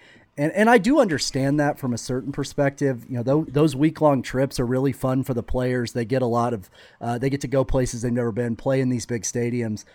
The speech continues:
But damn, I, I, I wish, I, I think it'd be awesome if every round was at, was at home sites until you got to the, uh, until you got to the championship game. I don't know if that's feasible or if that's possible, but I think that'd be unbelievable.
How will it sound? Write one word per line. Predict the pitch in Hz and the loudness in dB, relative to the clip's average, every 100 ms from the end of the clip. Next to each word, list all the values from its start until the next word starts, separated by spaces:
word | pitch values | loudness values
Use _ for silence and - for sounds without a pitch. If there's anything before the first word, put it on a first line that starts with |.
| - _ _ | -20 _ _
But | - 127 - | -4 -4 -2
damn, | - 151 131 110 | 0 2 2 2
I, | 156 - | 0 -2
I, | 131 - - - _ - | -6 -6 -16 -18 _ -8
I | - 226 285 | 4 6 8
wish, | 165 135 127 - - | 8 8 6 -4 -6
I, | 160 - - | -6 2 6
I | 330 | 6
think | 190 147 | 6 4
it'd | 131 | 0
be | 131 | -2
awesome | 120 127 120 - 113 113 | 0 0 0 -2 -4 -2
if | 127 113 - | -4 -8 -2
every | 160 160 139 131 117 104 | 4 4 4 0 0 -2
round | 101 127 117 98 | -2 0 0 -4
was | 92 113 | -4 -4
at, | 117 - | -4 -8
was | 131 127 117 | -4 -2 -2
at | - | -4
home | 123 120 | -2 -2
sites | 107 120 113 - | -2 -4 -4 -4
until | 113 104 117 | -6 -4 -4
you | 113 | -2
got | 107 107 - | -2 -6 -6
to | - | -8
the, | 98 98 95 | -8 -6 -6
uh, | 87 78 - _ _ _ - | -8 -10 -14 _ _ _ -8
until | 127 143 | 0 4
you | 131 | 4
got | 117 107 | 2 -4
to | - | -6
the | |
championship | 98 156 131 104 107 | 0 4 4 2 -4
game. | 110 107 | -4 0
I | 170 | 6
don't | 208 156 | 6 8
know | 139 | 6
if | |
that's | 135 107 - | 4 -6 -6
feasible | 123 123 123 127 | -6 -2 0 2
or | 120 | 2
if | 98 | 0
that's | 104 - | -8 -8
possible, | 104 104 - 107 113 | -4 -4 -4 -4 -4
but | 95 - - - | -6 -10 -16 -2
I | 156 | 4
think | 180 101 | 4 2
that'd | - 104 | -2 -4
be | 92 | -6
unbelievable. | 92 87 87 92 82 67 58 | -8 -8 -8 -10 -12 -16 -18